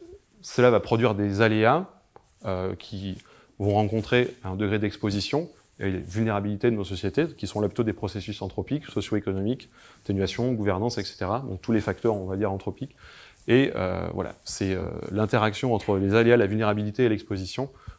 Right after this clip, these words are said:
va produire des risques qu'il est nécessaire, ou qu'on essaye en tout cas, de limiter, voire, euh, d'annihiler. Mais, euh, c'est rarement le cas. Donc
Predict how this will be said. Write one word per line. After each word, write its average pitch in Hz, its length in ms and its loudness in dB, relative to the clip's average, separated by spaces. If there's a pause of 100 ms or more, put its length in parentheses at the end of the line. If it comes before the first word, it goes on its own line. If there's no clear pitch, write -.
(140)
va 104 100 2
produire 107 420 2
des 98 200 0
risques 131 360 -2 (160)
qu'il 107 160 -2
est 104 60 2
nécessaire, 107 580 -2
ou 104 60 -6
qu'on 101 200 -2
essaye 127 280 4
en 107 100 0
tout 101 140 -12
cas, 127 240 2 (240)
de 104 120 -2
limiter, 107 520 0 (180)
voire, 104 340 2
euh, 90 300 -6
d'annihiler. 98 440 -4 (220)
Mais, - 100 -8
euh, 50 40 -8 (120)
c'est - 160 -2
rarement 101 240 2
le 95 60 -4
cas. 92 140 -10 (720)
Donc 127 220 4